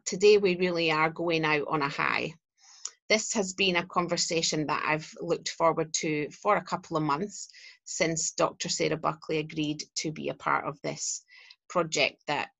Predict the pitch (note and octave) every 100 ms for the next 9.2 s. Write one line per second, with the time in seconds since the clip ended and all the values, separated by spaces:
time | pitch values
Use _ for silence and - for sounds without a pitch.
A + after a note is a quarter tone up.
0 | - E3 D#3 D#3 D#3 D3 C#3 F#3 - D#3
1 | D#3 D3 D3 - - - C#2+ - - C#3+
2 | C3 C#3 - _ D#3 - C#3+ - - -
3 | D#3 D3 C#3+ B2+ D3 E3+ B3+ D4 _ -
4 | - - - - - - - F3+ F#3 C#4+
5 | F#4 E4 A#3+ - A3+ F3+ E3+ - F#3 E3+
6 | D#3+ D#3+ D3+ - D#3 D#3 D#3 D#3 D3+ D#3
7 | F3+ D#3+ D#3+ E3 E3 E3+ E3 D3 D3+ -
8 | E3 D#3+ D#3 D#3 - D#3 - C#3+ C#3 D4+
9 | -